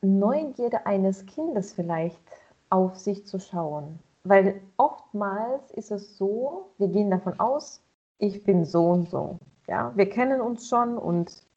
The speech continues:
wir hinterfragen uns selbst gar nicht. Wir sind manchmal mit Dingen oder mit Eigenschaften identifiziert, die überhaupt nicht zu uns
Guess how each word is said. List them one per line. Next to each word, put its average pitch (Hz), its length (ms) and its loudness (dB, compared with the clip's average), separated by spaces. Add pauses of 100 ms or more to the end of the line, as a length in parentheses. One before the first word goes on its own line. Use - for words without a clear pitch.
wir 202 160 4
hinterfragen 208 1000 2
uns 185 300 -2
selbst 170 420 -4
gar - 280 0
nicht. 180 260 -10 (420)
Wir 196 580 4 (280)
sind 220 480 0
manchmal 202 320 0
mit 214 300 2
Dingen 269 380 2
oder 190 180 0
mit 185 220 0
Eigenschaften 214 800 -2
identifiziert, 202 1120 -4 (520)
die 196 80 4
überhaupt 196 520 0
nicht 247 160 -6 (260)
zu 214 120 -4
uns 285 640 -8